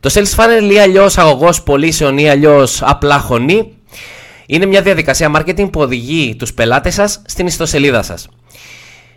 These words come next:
Μέσα από αυτή τη διαδικασία φι-, φιλτράρονται οι υποψήφοι πελάτες μέχρι να καταλήξουν στην αγορά μιας υπηρεσίας ή ενός προϊόντος.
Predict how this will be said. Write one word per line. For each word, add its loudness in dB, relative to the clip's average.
Μέσα 0
από -2
αυτή -4
τη -8
διαδικασία -2
φι-, -4
φιλτράρονται -2
οι -2
υποψήφοι -4
πελάτες -4
μέχρι -2
να -2
καταλήξουν -4
στην -6
αγορά 2
μιας -2
υπηρεσίας -2
ή -2
ενός 0
προϊόντος. -2